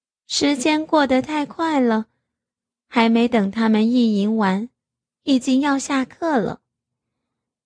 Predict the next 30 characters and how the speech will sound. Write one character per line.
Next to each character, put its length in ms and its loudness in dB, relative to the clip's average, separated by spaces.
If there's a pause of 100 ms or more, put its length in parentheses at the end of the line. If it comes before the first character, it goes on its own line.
(460)
三 280 2
人 220 2
一 180 4
起 340 0
用 180 2
完 180 0
晚 260 0
饭 300 -4
后， 300 0 (520)
去 240 2
了 120 2
阿 240 -2
哲 200 -2
的 160 -2
家， 360 -6 (800)
闲 320 0
着 160 -2
没 240 2
事 180 -4
儿 140 0
做， 400 -2 (500)
就 220 2
看 320 0
起 180 -2
了 180 0
日 220 0
本 180 -4
的 120 -6
A 260 -2
片。 340 -8